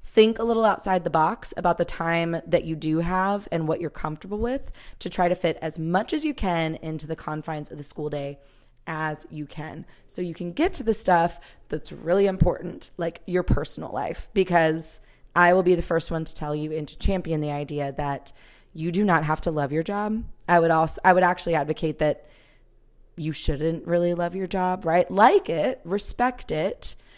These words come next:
you know, acknowledge the importance of the work that you are doing, but you don't have to love it. If I ranked the things that I love, I'd put my children, my family, my friends, reading, going out to nice <laughs> restaurants,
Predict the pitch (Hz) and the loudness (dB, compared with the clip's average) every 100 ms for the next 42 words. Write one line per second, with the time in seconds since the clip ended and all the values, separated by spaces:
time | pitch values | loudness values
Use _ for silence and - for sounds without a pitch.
0 | - - 208 180 160 165 175 185 185 175 | -20 -2 2 4 4 4 4 4 4 2
1 | 165 196 185 - 185 170 156 190 190 185 | 2 4 2 -2 -2 -4 -4 -4 -2 -4
2 | 175 - 160 165 160 165 - - 160 147 | -6 -4 0 2 2 0 -2 -4 -2 -2
3 | 147 226 240 170 160 240 233 165 147 185 | 0 2 2 2 0 0 0 -2 2 2
4 | - - - - _ _ _ - - 185 | 0 -6 -8 -14 _ _ _ -4 -2 2
5 | 190 214 202 196 190 - 180 190 185 175 | 4 4 4 2 0 -4 0 0 0 0
6 | 160 143 156 185 147 151 151 160 - 160 | 0 0 4 4 4 2 -2 -4 -2 -6
7 | 156 151 - 226 220 202 196 175 147 - | -6 -8 -4 0 0 0 0 -2 -6 -2
8 | 190 180 175 175 170 143 143 185 175 170 | 0 0 0 0 -2 -6 -4 0 2 2
9 | 165 165 - - - - - 147 165 196 | -2 -4 -8 -10 -16 -16 -12 -4 -2 -2
10 | 190 185 185 185 180 180 180 - - 180 | -2 0 2 2 2 0 -2 -6 -6 2
11 | 180 175 165 - 160 151 143 - 165 208 | 2 2 0 -4 -4 -4 -4 -6 0 0
12 | 196 - - - 185 190 180 165 - | 0 -4 -4 0 2 2 0 -2 -6